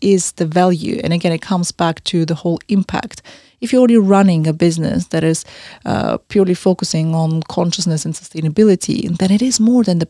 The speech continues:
profit that you're after. It's more than the money you're after. It is what your legacy, what are you leaving behind? What are you doing for the local communities that you are part of? Because you are somehow taking from them as well, right? Because they buy from you, they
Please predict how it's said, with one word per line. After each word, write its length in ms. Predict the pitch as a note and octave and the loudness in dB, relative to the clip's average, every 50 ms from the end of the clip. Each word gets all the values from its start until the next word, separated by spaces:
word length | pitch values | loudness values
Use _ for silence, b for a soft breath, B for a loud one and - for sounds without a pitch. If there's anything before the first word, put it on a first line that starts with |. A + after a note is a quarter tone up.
| - - | -2 -2
profit 360 | A3+ G#3+ - - - - - | -2 -2 -2 -4 -10 -8 -6
that 180 | - D#3 D3+ - | -6 -6 -4 -2
you're 180 | E3 D#3+ - D#3+ - | -4 -2 -2 -2 -4
after. 300 | - - - - F#3+ F3+ | -4 -6 -6 -6 -4 -4
It's 220 | F3+ D#3+ - - F#3+ | -4 -6 -4 0 2
more 280 | F#3 F#3+ G#3+ A#3+ A#3+ A3 | 6 6 8 8 8 6
than 160 | G3 D#3+ D3+ | 4 2 0
the 60 | D#3 | -2
money 240 | D#3 D#3 E3+ G3 - | -4 -4 -6 -6 -8
you're 240 | - F#3 - - - E3+ | -8 -8 -10 -8 -10 -10
after. 300 | - - - F3+ - - - - | -12 -10 -12 -10 -10 -10 -6 -4
It 120 | F3+ F3 | 0 4
is 280 | G3 G#3 G#3+ G3 - - b b b b b b b b b b - | 6 6 4 4 0 -8 b b b b b b b b b b -14
what 320 | F3 E3 F#3 G3 F#3+ - - E3 | -4 0 2 2 2 2 2 4
your 140 | F#3 F3+ E3 | 4 6 6
legacy, 560 | D#3+ F3 A#3 C4+ B3+ A#3 - - C3 C3 C3+ | 6 4 2 4 2 2 0 0 -2 -2 -2
what 200 | D#3 D#3 E3+ E3+ | 0 2 2 2
are 40 | E3+ | 4
you 120 | E3 E3 | 2 2
leaving 260 | E3 E3 E3 D#3+ D#3+ D#3+ | 2 2 0 0 0 0
behind? 440 | F3+ F3 F#3+ A3+ A#3 G#3+ G#3 G3+ | 0 0 2 4 4 4 4 2
What 120 | - E3+ D#3+ | 2 2 2
are 60 | D#3+ | 2
you 100 | E3 E3 | 2 0
doing 240 | D3+ D#3+ D#3+ D#3+ D#3 | 0 -2 -4 -4 -2
for 100 | - E3 | 0 0
the 100 | E3 D#3 | 0 2
local 240 | D#3+ D#3+ - - D#3+ | 0 0 0 -2 -6
communities 640 | - - F3+ F#3 G#3 A3 G#3 G3 - - F#3 F3+ - | -2 0 2 4 4 4 4 2 0 -4 -6 -6 -4
that 200 | - E3 - - | -4 -6 -4 -2
you 80 | E3 E3 | -2 -2
are 40 | D#3+ | -2
part 340 | - - G3+ F#3+ F#3 F3+ | -2 0 0 0 2 2
of? 140 | F3+ F3 E3+ - | 0 -2 -2 -4
Because 320 | F3 - F#3 D#3+ D#3 E3+ | -6 -4 -4 -4 -4 0
you 200 | E3+ G3 A3 - | 0 2 2 2
are 160 | - F#3 F3 F3 | 0 0 0 0
somehow 420 | - - - E3 E3 F#3 E3+ E3 | 0 -2 -2 0 0 0 0 0
taking 420 | D#3+ - - D#4 D#4+ - - G3 D3+ | -2 -2 -4 -4 -4 -2 -2 -4 -4
from 180 | - - D#3+ | -2 -2 -2
them 180 | D#3 D#3+ D#3 D#3 | 0 0 0 -2
as 140 | D#3 D#3 - | -2 0 2
well, 240 | A3+ G#3+ F#3 D#3+ D3+ | 4 4 4 4 4
right? 240 | D#3 E3 F#3 F#3 | 2 2 0 0
Because 380 | - - - - E3 D#3 - - | -4 -8 -6 -4 -4 -4 -4 -6
they 160 | - E3 E3 | -6 -4 -4
buy 240 | D#3 D#3+ - G#3 G#3 | -2 0 0 0 0
from 240 | G3+ - G3 F3+ F3+ | 0 -2 -2 -2 0
you, 240 | F3 F3 F3 F3 E3 | 0 0 -2 -2 0
they 200 | - D3+ D3+ | 0 -2 -2